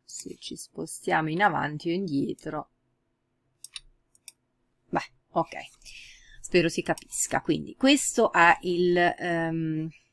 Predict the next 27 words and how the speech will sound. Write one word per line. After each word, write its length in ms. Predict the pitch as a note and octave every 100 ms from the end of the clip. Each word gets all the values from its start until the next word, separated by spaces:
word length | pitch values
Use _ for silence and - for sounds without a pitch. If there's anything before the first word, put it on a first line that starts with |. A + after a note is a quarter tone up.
| _ - - _ _ _ - - - _
quando 240 | - G3 F#3+
abbiamo 320 | F3+ F3 F#3
lo 120 | F3
zero 240 | D#3+ D#3+ D#3
per 220 | D#3 C#3
cento, 480 | - - - C3+ F3
e 80 |
abbiamo 320 | F3 F3+ F#3 A3
detto 320 | D#3 - F#3
questo 400 | F3 E3+ - E3
ci 160 | -
servirà 640 | D#3+ - D#3+ F#3 G3 D3+ D#3 -
poi 240 | C#3+ D3+
per 240 | - C#3+
l'offset, 800 | D3 C#3 C#3 - - D3 - -
quindi 240 | - E3 D3
per 160 | D3+
andare 360 | D3 E3+ D3+ C#3+
a 40 |
dimensionare 840 | C#3+ D3 D3+ D3+ G#3 G3 D3 D3 D3
opportunamente 1200 | D#3+ - D3+ - D#3 G3 D3+ C#3 C#3 - D3+ - - - - - - - -
il, 340 | F3 D#3 D3+
il 420 | D3 C#3+ C#3+ F3 D#3+
valore 540 | G3 E3+ D3 D3+ D#3
della 440 | D3 C#3+ C#3+ C#3+ -
V 100 | D3+
ref. 680 | C#3+ C#3+ - - D#3+ D3+